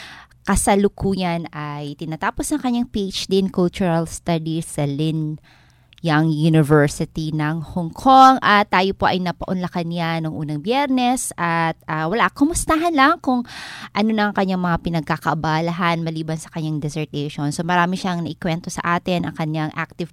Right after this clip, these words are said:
partic-, participation sa ilga. And then, um, tinanong ko kung, you know, how does she uh, see, uh, herself being a trans woman in the academe,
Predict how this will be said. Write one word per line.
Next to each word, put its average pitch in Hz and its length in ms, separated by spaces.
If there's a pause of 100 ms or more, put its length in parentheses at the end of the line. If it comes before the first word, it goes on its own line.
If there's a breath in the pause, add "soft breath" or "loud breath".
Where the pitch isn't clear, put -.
partic-, 160 320 (240)
participation 165 640
sa 156 240
ilga. 160 720 (560 loud breath)
And 170 240
then, 170 640
um, 151 640
tinanong 208 400
ko 220 220
kung, 190 400
you 180 80
know, 175 160
how 180 160
does 180 400
she 180 560 (640 soft breath)
uh, 156 560
see, 208 840
uh, 165 160
herself 175 680
being 165 200
a - 80
trans 160 460
woman 160 480
in 160 120
the - 140
academe, 165 680